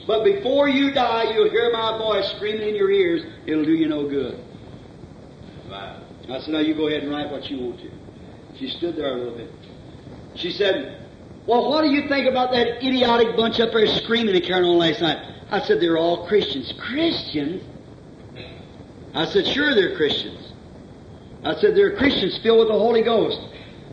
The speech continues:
Speaker 1: And she said, "That's not no Holy Ghost." I said, "What would you call the Holy Ghost?" See what she had to say about it. I said, "I'd like to tell you something."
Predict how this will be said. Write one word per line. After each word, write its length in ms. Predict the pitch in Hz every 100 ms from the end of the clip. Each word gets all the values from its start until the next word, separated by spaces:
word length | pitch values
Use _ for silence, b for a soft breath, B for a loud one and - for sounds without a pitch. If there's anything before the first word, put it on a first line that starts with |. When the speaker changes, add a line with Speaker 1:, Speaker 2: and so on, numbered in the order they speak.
| -
Speaker 1:
And 240 | 180 202 185
she 220 | - 226
said, 280 | 240 226 -
"That's 280 | 311 - 240
not 240 | 220 185
no 160 | 170 156
Holy 340 | 147 170 151
Ghost." 380 | 139 196 240 -
I 120 | 180
said, 160 | 196 175
"What 200 | 208 175
would 140 | 160
you 120 | 277
call 260 | - 156 131
the 100 | 120
Holy 220 | 120 117
Ghost?" 340 | - - - - - - - B B B B B - -
See 100 | 156
what 200 | 151 147
she 140 | - 147
had 180 | 139 120
to 80 | 123
say 160 | 113
about 160 | 107 -
it. 100 | - - - - B B
I 180 | 185 208
said, 100 | 220
"I'd 160 | 226 226
like 200 | 226 214
to 160 | 180
tell 120 | 240 247
you 100 | 165
something." 360 | 160 - 113